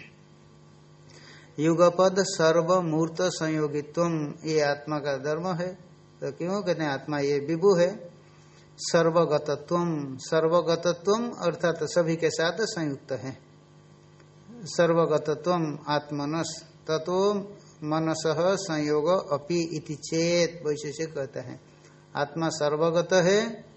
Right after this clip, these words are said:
और सर्वमूर्त के साथ संयोगी हो जाए-, संयोग हो जाएगा। मन उनका मत में मूर्त है, नहीं है? मूर्त है, क्योंकि वो प-, परिच्छिन्न परिमाण वाला है, क्रिया होती है मन में।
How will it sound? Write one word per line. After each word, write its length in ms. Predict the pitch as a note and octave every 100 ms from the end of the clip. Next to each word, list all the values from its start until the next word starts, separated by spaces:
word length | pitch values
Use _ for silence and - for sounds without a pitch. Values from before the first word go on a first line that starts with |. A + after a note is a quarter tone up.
| -
और 120 | D3+ D3
सर्वमूर्त 680 | - D#3+ E3 E3 D#3 D#3 E3+
के 200 | D#3+ D#3+
साथ 240 | E3+ F#3+ G3
संयोगी 640 | - D#3+ D3+ D3+ D3 F#3
हो 180 | D3 C3+
जाए-, 380 | C3 C3 B2+ C3
संयोग 460 | C#3 E3 D#3 C#3+ C#3+
हो 220 | D3 C#3+
जाएगा। 340 | C3+ B2+ B2 B2 - - - - - - -
मन 300 | D3 E3+ F#3
उनका 540 | G#3 F3+ F3 F3+ G3 F#3+
मत 240 | F#3 F#3+
में 180 | F#3+ G3
मूर्त 340 | F3+ F3 -
है, 280 | G3+ F3+ G3+
नहीं 280 | G3 G3 F#3+
है? 380 | G3 G3 - - - - - - - - - - - -
मूर्त 280 | C#3 D3 -
है, 200 | D#3 E3 - - - - -
क्योंकि 320 | D#3+ E3 E3+
वो 160 | D#3+ D#3+
प-, 280 | D#3+ D#3+ D3+
परिच्छिन्न 460 | F3 F3 - F#3 F#3
परिमाण 460 | F#3 F3+ F#3 F#3
वाला 260 | F#3+ F#3 F#3
है, 140 | F#3+
क्रिया 340 | F#3+ D#3+ D#3+ D#3
होती 280 | A#2+ - E3+
है 100 | F3
मन 260 | E3 E3
में। 180 | E3